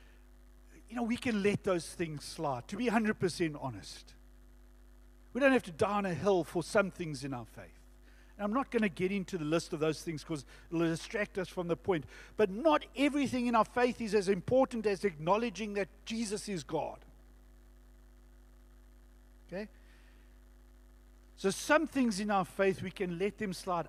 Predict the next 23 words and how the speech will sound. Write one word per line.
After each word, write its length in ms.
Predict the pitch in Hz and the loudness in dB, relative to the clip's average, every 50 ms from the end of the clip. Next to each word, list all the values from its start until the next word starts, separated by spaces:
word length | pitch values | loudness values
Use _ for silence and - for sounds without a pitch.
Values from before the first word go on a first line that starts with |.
| - | -8
Other 300 | - 214 226 196 226 208 | -8 -8 -4 -4 -4 -4
things, 800 | - - 190 180 143 120 113 113 113 113 - - - - - - - - - - - - - | -4 -4 -6 -6 -6 -6 -8 -12 -14 -14 -16 -18 -20 -20 -20 -20 -20 -20 -20 -20 -20 -16 -6
we 140 | - 160 156 | -4 -4 -2
must 200 | 156 156 - - | -2 -2 -4 -4
be 140 | 165 156 - - - | -8 -10 -8 -4 -4
up 160 | 175 165 - - - | -2 -2 -4 -6 -14
for 200 | - - 147 139 | -16 -10 -6 -4
the 100 | 131 135 - - | -4 -4 -6 -6
tough 340 | - - 165 110 - - - | -8 -8 -8 -8 -12 -16 -12
conversations. 1000 | - 135 123 117 113 - - 120 110 - - - 101 - - - - - - - - - - - - - - - - - - - - - - | -10 -10 -10 -8 -12 -12 -12 -12 -12 -12 -14 -14 -16 -18 -20 -20 -20 -20 -20 -20 -20 -20 -20 -20 -20 -20 -20 -20 -20 -20 -20 -20 -20 -20 -6
We 140 | - 139 156 | -4 -2 0
must 240 | 151 151 139 - - | 0 -2 -4 -4 -6
be 100 | 151 135 | -6 -6
ready 480 | 120 113 131 151 180 170 160 127 95 87 - - - - - - - - - - - - - - - - - | -4 -2 0 0 0 0 0 -6 -12 -16 -20 -20 -20 -20 -20 -20 -20 -20 -20 -20 -20 -20 -20 -20 -20 -12 -8
for 80 | - | -4
the 100 | 143 143 | -4 -4
tough 260 | - - 170 143 - - | -4 -4 -8 -10 -10 -12
conversation. 640 | - 135 120 120 110 - - 101 85 - - - - - - - - - - - - - - - - - - - - - - - - - - - - - | -16 -16 -16 -16 -18 -18 -18 -18 -18 -18 -20 -20 -20 -20 -20 -20 -20 -20 -20 -20 -20 -20 -20 -20 -20 -20 -20 -20 -20 -20 -20 -20 -20 -20 -20 -20 -18 -10
Just 220 | - 156 147 - | -8 -8 -6 -6
like 160 | 175 151 - | -8 -8 -8
Paul 220 | - - 143 139 135 | -8 -6 -4 -4 -4
and 100 | 131 123 | -4 -8
Barnabas. 640 | 113 107 107 110 98 92 92 - - - - - | -10 -12 -12 -14 -16 -18 -18 -20 -20 -20 -20 -20